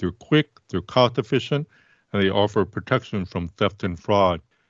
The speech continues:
And so popular are digital transactions that there are now over ten thousand different private cryptocurrencies around the world. That just shows how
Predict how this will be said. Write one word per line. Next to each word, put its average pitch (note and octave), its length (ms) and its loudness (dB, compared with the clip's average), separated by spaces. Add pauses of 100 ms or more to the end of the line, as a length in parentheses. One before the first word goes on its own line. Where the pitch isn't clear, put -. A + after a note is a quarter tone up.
(180)
And A#2+ 180 -2
so C4 420 2
popular F#2 720 -2 (400)
are A2 100 4
digital G#2+ 420 -2
transactions F#2+ 760 -6
that G2+ 220 0
there G#2 140 0
are G2 100 0
now G2+ 300 2
over F#2+ 180 -2
ten B2 420 -4
thousand A2 520 0
different G#2+ 360 -6
private A2+ 460 0
cryptocurrencies G2 960 -4 (580)
around G#2 320 4
the F#2 60 -2
world. F#2+ 300 2
That F#2+ 160 0
just G2+ 200 -8
shows G#2 360 -2
how E2+ 200 -4